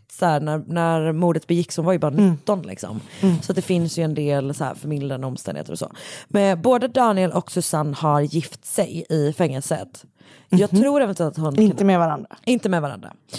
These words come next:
Speaker 1: Ehm, Daniel med någon kvinna som hade en, en, eh, släkting som satt inne i samma fängelse som han träffade där.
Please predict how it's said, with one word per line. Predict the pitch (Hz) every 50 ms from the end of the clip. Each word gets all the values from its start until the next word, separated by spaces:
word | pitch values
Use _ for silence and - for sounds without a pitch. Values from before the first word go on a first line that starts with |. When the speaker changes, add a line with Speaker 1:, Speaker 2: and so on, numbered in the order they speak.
| - - - _
Speaker 1:
Ehm, | - 190 185 180 175 175 170 170 165 165 160 160 160 160 156 156 156 143 - - _ _ _ _ _
Daniel | - - 156 240 226 208 202 196 196 196 196 196
med | 196 185
någon | 185 185
kvinna | - 185 175 160 156 160
som | - 156 151
hade | 151 151 139 151 143
en, | 135 139 143 135 - - - - - - _ _ _
en, | - 180 165 156 147 151 151 147
eh, | 151 151 147 147 143
släkting | - - - 208 - - - 208 226 233
som | - 190
satt | 202 185 -
inne | 180 170 165
i | 156
samma | - 160 151 156
fängelse | - 170 151 147 151 190 208
som | 196 190
han | 175 156
träffade | - 160 - 147 139
där. | 156 185 226